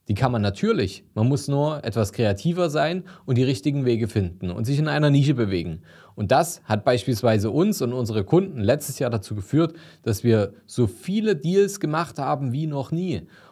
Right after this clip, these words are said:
Und das ist ein Zeichen, denn bedeutet nicht, dass wir uns jetzt, ähm, gedrückt haben vor den schwierigeren Bedingungen oder den neuen Bedingungen,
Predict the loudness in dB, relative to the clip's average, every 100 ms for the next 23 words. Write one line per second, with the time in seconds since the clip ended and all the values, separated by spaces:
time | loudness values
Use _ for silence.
0 | _ -2 -2 -4 -2 2 2 0 -4 -4
1 | -4 -6 -4 -2 0 2 2 0 -2 2
2 | 2 0 -2 -4 -2 -6 -4 -2 -2 0
3 | -2 -4 -10 _ 0 0 0 -4 -2 0
4 | 2 0 2 2 4 2 0 0 2 2
5 | 0 0 0 2 2 2 2 0 0 -2
6 | -2 0 2 2 2 2 2 2 0 -2
7 | 0 0 0 -4